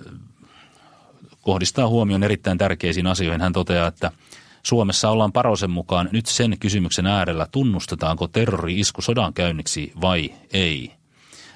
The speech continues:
Länsimaissa sodankäynti oikeutetaan yleensä puolustuksellisena toimintana ja samaa pitäisi ymmärtää terroristinkin näkökulmasta.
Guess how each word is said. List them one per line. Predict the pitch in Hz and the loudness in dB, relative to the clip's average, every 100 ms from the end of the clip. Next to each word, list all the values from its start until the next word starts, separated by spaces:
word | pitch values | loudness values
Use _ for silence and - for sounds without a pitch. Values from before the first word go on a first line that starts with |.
| - | 0
Länsimaissa | 110 113 101 95 - | 0 2 2 0 0
sodankäynti | - 127 104 90 82 98 | 0 0 0 -2 -2 0
oikeutetaan | 110 104 92 82 80 85 92 | 2 0 -2 -4 -2 0 2
yleensä | 104 85 80 | 0 0 -4
puolustuksellisena | 120 104 82 82 - 82 80 80 | 0 0 -2 -6 -6 -4 -4 -4
toimintana | - 110 92 85 87 | -2 0 0 0 -2
ja | 85 | -2
samaa | - 110 104 87 | 0 0 0 -2
pitäisi | 110 107 98 104 | -2 -2 0 0
ymmärtää | 107 98 80 87 80 | 0 0 -2 -2 -2
terroristinkin | - 104 80 78 - 80 82 | -2 0 -2 -4 -6 -4 -2
näkökulmasta. | 98 92 78 78 76 - | 0 -2 -4 -6 -6 -8